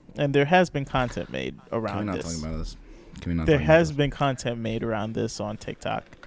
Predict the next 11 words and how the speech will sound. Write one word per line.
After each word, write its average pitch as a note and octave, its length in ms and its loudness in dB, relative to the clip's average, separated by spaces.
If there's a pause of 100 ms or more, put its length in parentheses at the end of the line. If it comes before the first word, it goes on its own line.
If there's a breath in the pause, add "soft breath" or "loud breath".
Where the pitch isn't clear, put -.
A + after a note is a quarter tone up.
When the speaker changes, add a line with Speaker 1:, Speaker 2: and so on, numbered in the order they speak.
(760 loud breath)
Speaker 1:
Tune A2+ 180 -2
into G#2+ 220 -2
our G2 80 0
TikTok. - 500 -2 (360)
There's A2+ 160 -4
been A2+ 120 -2
content A#2+ 340 2
made G#2+ 180 -6
on G#2 120 -4
our G#2 60 -4
Instagram. G#2+ 540 -6